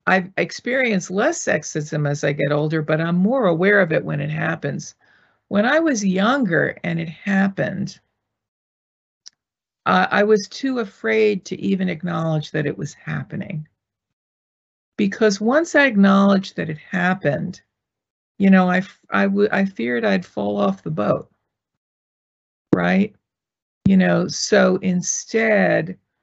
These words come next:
uh, what I told myself is, "Isn't this great that I'm part of this club?" You know, I,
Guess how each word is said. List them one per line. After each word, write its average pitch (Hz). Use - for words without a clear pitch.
uh, -
what 175
I 170
told 196
myself 160
is, 156
"Isn't 262
this 214
great 170
that 180
I'm 175
part 185
of 156
this 147
club?" -
You 160
know, 147
I, 143